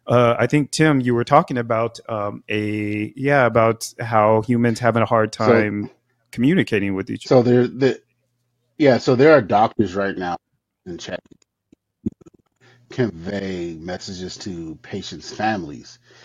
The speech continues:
Speaker 2: because they understand that they do not convey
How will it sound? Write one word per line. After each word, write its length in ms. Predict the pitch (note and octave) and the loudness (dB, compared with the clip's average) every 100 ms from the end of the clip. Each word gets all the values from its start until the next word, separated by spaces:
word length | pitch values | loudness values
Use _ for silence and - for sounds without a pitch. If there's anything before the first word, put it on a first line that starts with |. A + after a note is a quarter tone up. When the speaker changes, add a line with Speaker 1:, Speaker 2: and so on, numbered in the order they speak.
| _ - | _ -16
Speaker 2:
because 680 | F#2 G2+ F2 E2 D#2+ - _ _ _ _ _ - | -10 -8 -6 -8 -12 -16 _ _ _ _ _ -8
they 160 | G2+ | -4
understand 520 | F#3 F3+ - F2 E2+ | -4 -8 -10 -10 -8
that 160 | E2 D#2 _ _ _ _ _ F#2+ | -10 -10 _ _ _ _ _ -12
they 160 | F#2+ | -10
do 120 | E2 | -10
not 240 | F2+ D2+ - | -10 -10 -10
convey 640 | F2+ E2 F2 D#2+ D2 C2 | -14 -10 -8 -8 -12 -16